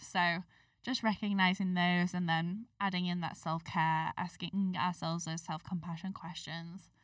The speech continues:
creating that connection with others so that we don't feel alone are all gonna be really important in just kind of, I don't wanna,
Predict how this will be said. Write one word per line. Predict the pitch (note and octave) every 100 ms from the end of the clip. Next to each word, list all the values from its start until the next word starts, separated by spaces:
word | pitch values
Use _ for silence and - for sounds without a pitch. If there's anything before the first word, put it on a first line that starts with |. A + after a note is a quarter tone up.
| _ _ _ -
creating | - G3 - F3+
that | E3
connection | - F3 - - F3
with | E3 E3+
others | E3 D#3+ E3
so | - E3+
that | E3 -
we |
don't | F3 E3+
feel | - D#3+ D#3
alone | E3+ E3+ E3+ F3 - - _ _ _ -
are | F#3+
all | F3
gonna | F3 F3 E3+
be | D#3+ E3 D#3+ F#3+ - -
really | G#3+ A#3+ F#3+
important | F#3+ - E3 - F2 F#3 E3+
in | E3+ E3+
just | F3+ G3+
kind | - A3
of, | G#3 G#3+ - - - - - _ _ _ _ _ _
I | F#3+
don't | A#3+
wanna, | E4 F4